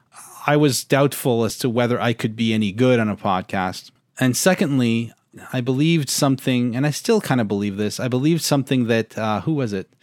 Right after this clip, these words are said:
I can't remember his name now. Uh, John David Ebert, who is a, an interesting independent scholar in his own right. The, John David Ebert once wrote, it's like, "All this podcasting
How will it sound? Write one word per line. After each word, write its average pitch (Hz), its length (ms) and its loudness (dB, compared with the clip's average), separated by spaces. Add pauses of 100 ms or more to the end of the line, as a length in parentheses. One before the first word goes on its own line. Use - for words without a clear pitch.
(680)
I 117 120 -4
can't - 220 -6
remember 127 300 0
his 107 220 -2
name 113 240 0
now. 101 140 -4
Uh, 123 120 0
John 131 360 2
David 117 300 2
Ebert, 110 400 0 (360)
who 117 160 -6
is 101 200 -6
a, 92 300 -6 (580)
an 113 80 -4
interesting 107 760 -2
independent 107 520 -4
scholar 110 440 -2
in 98 80 -6
his 95 140 -8
own 98 180 -4
right. 117 320 -4
The, 92 280 -8 (600)
John 139 260 4
David 131 240 4
Ebert 127 280 2
once 110 300 -2
wrote, 104 180 -2
it's - 160 -10
like, 107 480 -6
"All 143 160 2
this 143 180 0
podcasting 117 840 0